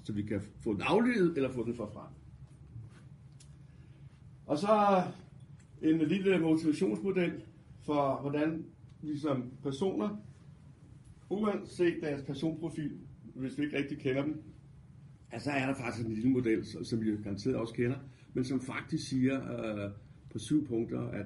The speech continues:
er man opmærksom på det, når man, når man kommunikerer eller prøver at skabe forståelse, så er man nået rigtig, rigtig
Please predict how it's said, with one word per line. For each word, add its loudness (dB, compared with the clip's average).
er -4
man 0
opmærksom -2
på -2
det, 2
når -6
man, 0
når 0
man -2
kommunikerer -2
eller -4
prøver -2
at -2
skabe -6
forståelse, -6
så -6
er -4
man 4
nået 0
rigtig, -8
rigtig -10